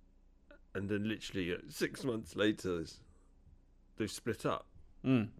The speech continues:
Speaker 1: So it's almost, for me, it's almost like you've got a relationship there which is a bit of a turd, and you just keep <laughs> chucking glitter on it.
Speaker 2: Yes.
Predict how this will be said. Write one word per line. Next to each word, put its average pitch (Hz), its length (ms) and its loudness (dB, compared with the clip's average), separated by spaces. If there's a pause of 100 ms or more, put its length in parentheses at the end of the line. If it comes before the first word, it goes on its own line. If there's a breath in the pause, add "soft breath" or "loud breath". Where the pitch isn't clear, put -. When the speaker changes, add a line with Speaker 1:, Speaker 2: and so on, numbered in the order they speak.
(920 soft breath)
Speaker 1:
So - 140 8
it's 147 160 6
almost, 175 680 6
for - 200 0
me, 120 480 4 (1160)
it's 113 200 -2
almost 131 500 4
like 101 460 -2 (1500)
you've 117 140 0
got 147 180 8
a 147 60 8
relationship 123 840 4
there 95 140 6
which 87 180 -6
is 92 120 -8
a 98 60 -4
bit 101 140 -2
of 95 100 -2
a 92 60 -2
turd, 82 500 -2 (1000)
and 107 200 6
you 107 200 0
just 123 400 4
keep 110 280 0
<laughs> - 20 -6
chucking 139 640 6
glitter 143 440 4
on 104 120 4
it. 101 100 2 (160)
Speaker 2:
Yes. 240 400 12